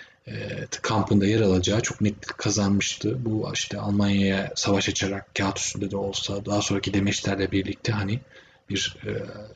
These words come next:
Batı toplumu, e, inşa etme yönünde çok temel bir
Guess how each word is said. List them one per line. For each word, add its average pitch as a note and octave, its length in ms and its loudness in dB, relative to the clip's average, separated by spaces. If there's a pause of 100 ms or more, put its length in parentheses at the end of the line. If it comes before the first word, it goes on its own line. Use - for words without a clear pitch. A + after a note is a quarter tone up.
(400)
Batı G#2 200 0
toplumu, F#2 460 2 (220)
e, G2+ 60 -12 (240)
inşa G#2 360 0
etme G2 220 -4
yönünde G2+ 320 -2
çok - 200 -6
temel G#2 260 6
bir G2 160 0